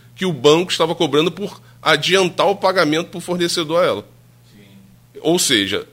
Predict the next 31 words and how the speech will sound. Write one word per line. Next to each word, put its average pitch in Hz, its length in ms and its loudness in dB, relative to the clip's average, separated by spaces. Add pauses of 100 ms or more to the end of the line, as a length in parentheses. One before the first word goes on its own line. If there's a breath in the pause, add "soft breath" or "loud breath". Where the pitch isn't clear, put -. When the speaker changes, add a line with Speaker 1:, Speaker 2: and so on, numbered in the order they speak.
Speaker 2:
Entendi. 131 320 -20 (300)
Speaker 1:
se - 380 -2
no 233 100 -2
balanço 156 560 4
da 113 460 6
loja 117 280 0
americana 110 500 0
tem 110 180 -4
três 156 340 -4
bilhões 117 760 -2 (480 soft breath)
de 113 140 -6
lucro, 113 600 -2 (760)
era 147 220 4
pra 165 160 2
ter, 147 260 0
vamos 160 200 -4
dizer, 127 640 0 (1120)
dez 160 360 4
bilhões 160 480 0
de 185 80 0
receita, 156 560 0
de 143 180 -6
despesa 143 400 -4
financeira. 131 560 -2 (380 soft breath)
O 135 80 -4
lucro 135 540 -2
ia 147 140 -2
se - 80 -8
transformar 147 400 -2
em 143 40 -4
prejuízo. 143 560 -6